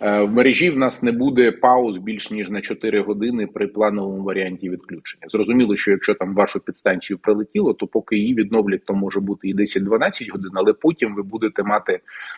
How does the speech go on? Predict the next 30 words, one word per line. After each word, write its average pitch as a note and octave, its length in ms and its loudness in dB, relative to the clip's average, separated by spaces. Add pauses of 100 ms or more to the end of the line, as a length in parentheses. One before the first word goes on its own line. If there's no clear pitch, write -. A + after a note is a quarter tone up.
(120)
там F#2 180 0
щонайменш G#2 520 4
двадцять F#2+ 380 4
годин G2+ 340 2
на G2 100 0
добу G2 360 2
електрику. - 640 -4 (560)
В - 160 -20
поганому, B2+ 920 4
е, G2 500 -4
сценарії, F2+ 880 -4
е, F#2+ 300 -4
можуть A#2+ 440 2
бути, A2 640 2
м, G2 240 0
ситуації, A2+ 840 -2
коли A2+ 560 0 (440)
в - 40 -20
прямому B2 440 6
сенсі A2 380 -2
цього G#2 280 -4
слова D3 340 2
ми G#2+ 120 -2
підключатимемо G#2+ 920 -4
споживачів G#2 680 -2
на G#2+ 120 -4
кілька A2 360 -4
годин F#2+ 340 -4
на F#2+ 140 -14
день. - 220 -6